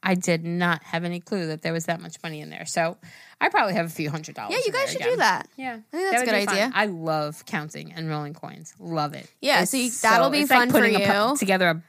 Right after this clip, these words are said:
Speaker 1: jigsaw puzzle. Like, I like things like that.
Speaker 2: Uh-huh. So it'll be fun for you.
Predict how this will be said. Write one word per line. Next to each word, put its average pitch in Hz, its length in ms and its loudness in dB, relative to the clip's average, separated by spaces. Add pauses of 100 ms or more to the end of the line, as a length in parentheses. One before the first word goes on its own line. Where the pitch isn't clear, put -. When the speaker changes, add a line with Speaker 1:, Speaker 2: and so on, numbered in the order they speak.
Speaker 1:
jigsaw 175 320 0
puzzle. 143 300 -4
Like, 156 200 -4
I 175 100 2
like 170 260 -2
things 139 260 -10
like - 160 -14
that. 233 220 0
Speaker 2:
Uh-huh. 208 260 -4
So - 160 0
it'll 247 120 6
be 240 60 4
fun 240 200 2
for 262 120 0
you. 294 380 0